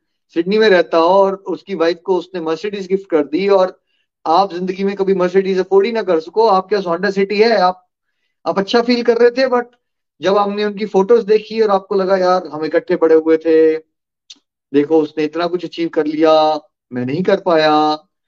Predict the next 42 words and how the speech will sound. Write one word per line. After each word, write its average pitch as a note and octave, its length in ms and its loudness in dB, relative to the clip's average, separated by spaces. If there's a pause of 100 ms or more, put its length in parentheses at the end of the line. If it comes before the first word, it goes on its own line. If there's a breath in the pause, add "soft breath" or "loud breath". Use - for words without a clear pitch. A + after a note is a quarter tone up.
(360)
ठीक E3+ 100 -8
है? A3 160 -2 (260 soft breath)
तो A3 140 4
ये A#3+ 160 -2
सोशल G#3 380 -2
मीडिया A3 380 -4
और G#3+ 160 2
मॉडर्न F#3 260 -2
टेक्नोलॉजी, D#3+ 460 -4
because D#3+ 600 0
हमें F3 180 -2
ये E3+ 180 4
तो G#3+ 140 2
सिखाया, G3 320 0
देखो F#3+ 240 -2
चीजें F#3+ 400 -4
तो A#3+ 140 2
हमें A#3+ 120 2
दे A#3+ 140 6
दी A3 100 -4
गई, D3+ 180 -8 (1200)
राइट, G#3+ 200 0
बहुत G#3 300 -2
हाई A3 180 0
लेवल A3 220 2
की, - 240 -18 (420)
स्मार्टफोन्स B3 800 -2
तो C4+ 60 -6
दे A3 160 2
दिए A3 180 -4
गए, A3+ 120 2
but A#3+ 220 -4
नितिन G#3 220 -10
जी, A#3+ 120 -8
क्या B3 160 -2
एक A#3+ 120 2
इंडिविजुअल G3+ 600 -2
को A#3+ 140 -2
स्मार्ट G#3 280 -4
बनाया G3 300 -2
गया A3+ 200 2
है? - 180 -8